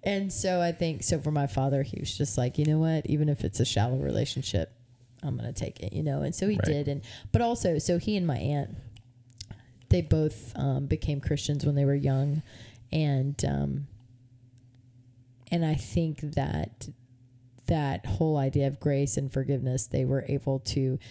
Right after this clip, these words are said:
Speaker 1: even if their relationship wasn't super close, they were able to kind of hold on to that, and they were able to love their father, even if it was from a distance, you know,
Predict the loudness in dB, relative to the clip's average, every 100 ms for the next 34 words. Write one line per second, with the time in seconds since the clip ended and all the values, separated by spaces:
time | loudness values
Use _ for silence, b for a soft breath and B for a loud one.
0 | B B -2 2 2 2 0 0 0 2
1 | 4 2 2 0 2 2 0 0 -2 -2
2 | -2 0 0 0 0 0 -2 -2 -4 -4
3 | -2 -2 -4 -8 B B B -2 2 2
4 | 0 0 0 -2 -4 -4 0 0 0 0
5 | 2 4 4 2 2 0 0 2 0 0
6 | 0 0 0 0 0 0 -2 -2 -4 -4
7 | -4 -6 -6 -10 B B B B 0 2
8 | 4 2